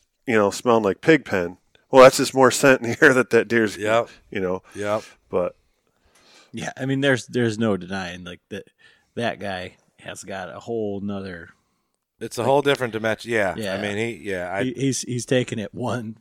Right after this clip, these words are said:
Speaker 3: one step further,
Speaker 2: Yep.
Speaker 3: ten steps further, you know.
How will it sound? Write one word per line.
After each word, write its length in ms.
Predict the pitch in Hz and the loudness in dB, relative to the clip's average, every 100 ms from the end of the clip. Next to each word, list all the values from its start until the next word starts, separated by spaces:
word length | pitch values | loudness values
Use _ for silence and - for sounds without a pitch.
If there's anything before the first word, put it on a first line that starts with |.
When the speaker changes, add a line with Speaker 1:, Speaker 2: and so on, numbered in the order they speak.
| _ _ | _ _
Speaker 3:
one 440 | 110 107 113 113 | -20 -10 -6 -6
step 300 | 101 - 95 - | -8 -10 -12 -10
further, 280 | 113 110 92 | -10 -8 -8
Speaker 2:
Yep. 240 | 98 92 _ _ | -8 -10 _ _
Speaker 3:
ten 240 | - 127 110 | -8 -8 -8
steps 300 | 107 101 - | -12 -12 -14
further, 500 | - 92 90 92 95 - - - _ _ | -14 -14 -12 -16 -18 -20 -20 -20 _ _
you 180 | - 117 | -10 -8
know. 220 | 90 95 | -8 -12